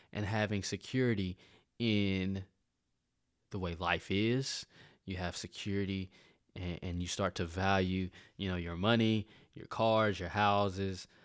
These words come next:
all that kind of stuff, right? And what happens is, then you start to, to lose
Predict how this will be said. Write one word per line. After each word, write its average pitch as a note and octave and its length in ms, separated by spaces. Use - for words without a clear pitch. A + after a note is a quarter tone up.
all G2+ 120
that G#2+ 140
kind G2+ 140
of F2 60
stuff, F2 320
right? F2+ 260
And G2 720
what G#2 200
happens A2+ 500
is, C#3 560
then A2 120
you A2 100
start - 320
to, F2+ 280
to - 140
lose F2 640